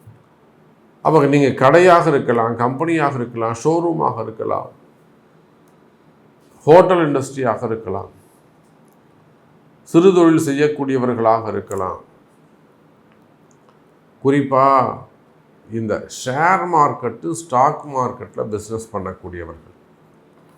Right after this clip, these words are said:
ஷேர் மார்க்கெட்ல நிறைய சம்பாதிச்ச சாமி நானு, அதுல தான் அதிகமா சம்பாதிச்சேன். ஆனா இப்ப பாருங்க, தொடர்ந்து நஷ்டம் வருது.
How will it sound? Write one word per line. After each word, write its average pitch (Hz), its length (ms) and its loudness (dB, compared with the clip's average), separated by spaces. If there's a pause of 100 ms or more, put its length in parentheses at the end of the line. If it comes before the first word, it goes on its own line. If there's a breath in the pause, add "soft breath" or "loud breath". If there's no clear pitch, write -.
(1200)
ஷேர் 143 340 4
மார்க்கெட்ல 147 440 2
நிறைய 135 340 0
சம்பாதிச்ச 135 600 0
சாமி 110 300 -6
நானு, 92 420 -10 (260)
அதுல 139 260 -2
தான் 202 160 0
அதிகமா 135 340 -8 (140)
சம்பாதிச்சேன். 95 540 -10 (2500)
ஆனா 143 160 8 (100)
இப்ப 135 200 6
பாருங்க, 143 240 4 (120)
தொடர்ந்து 135 280 0
நஷ்டம் 120 480 -2
வருது. 90 300 -6